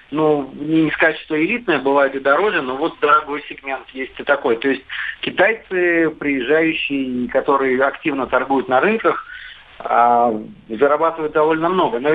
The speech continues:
я говорю это о владельцах бизнеса, о людях, которые везут сюда товары большими партиями, а не тех, кто их обслуживает.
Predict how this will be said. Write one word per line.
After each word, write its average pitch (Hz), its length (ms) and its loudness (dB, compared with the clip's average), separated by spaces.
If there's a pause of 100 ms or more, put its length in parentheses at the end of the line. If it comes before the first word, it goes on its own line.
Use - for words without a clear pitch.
(120)
я 165 220 2
говорю 165 340 2
это 151 180 0
о - 180 -2
владельцах 143 600 0
бизнеса, 135 560 2
о 120 60 4
людях, 143 300 0
которые 123 580 2
везут 123 420 2
сюда 127 360 2
товары 123 420 2
большими 120 480 -2
партиями, 110 580 -4
а 113 40 -4
не 117 160 -4
тех, 151 180 0
кто - 180 -6
их 117 180 0
обслуживает. 107 600 -2